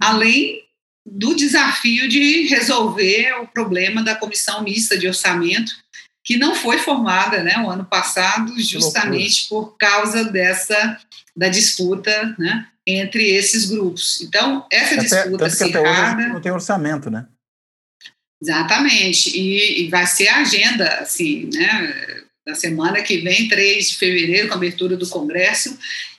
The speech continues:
Speaker 1: essa é uma agenda que se impõe, até porque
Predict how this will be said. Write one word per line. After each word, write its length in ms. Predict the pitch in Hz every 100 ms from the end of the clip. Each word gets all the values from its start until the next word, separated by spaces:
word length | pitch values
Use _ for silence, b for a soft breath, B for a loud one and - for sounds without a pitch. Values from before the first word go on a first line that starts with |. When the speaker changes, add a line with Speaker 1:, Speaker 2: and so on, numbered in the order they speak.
| -
Speaker 1:
essa 340 | 175 185 214
é 500 | 208 214 185 170 170
uma 180 | 180 185
agenda 440 | 185 175 185 190
que 140 | 202 -
se 280 | - 233 220
impõe, 440 | 196 202 254 220
até 220 | 185 190
porque 600 | 190 226 - 208 233 285